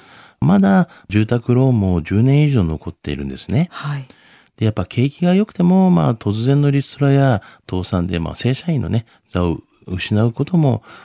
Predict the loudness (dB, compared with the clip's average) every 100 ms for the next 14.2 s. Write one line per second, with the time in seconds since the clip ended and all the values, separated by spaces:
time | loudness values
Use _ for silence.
0 | _ -14 -14 -12 -14 -4 0 2 4 2
1 | 2 0 -4 -10 -20 -20 -20 _ -2 0
2 | 2 0 -2 -2 -2 0 2 2 2 2
3 | 2 2 0 -2 -2 -2 0 -2 -2 0
4 | 0 -2 -2 -2 -2 -2 -4 -4 -2 -4
5 | -6 -10 -4 -2 -2 -4 -4 -6 -6 -6
6 | -4 -4 -6 -14 -14 -10 -10 -4 0 2
7 | 2 0 -2 -4 -4 -4 -6 -12 _ _
8 | -6 -4 -4 -2 -2 0 0 0 -2 -4
9 | -4 -4 -6 -6 -8 -4 -4 -6 -6 -2
10 | -2 -4 _ -20 -18 -8 -6 -2 -2 -2
11 | -4 -4 0 2 0 -2 -2 0 0 -4
12 | -8 -4 -2 -2 -8 -12 -8 -4 -4 -4
13 | -4 -4 -4 -6 -6 -2 -2 -2 -12 -14
14 | -14 -14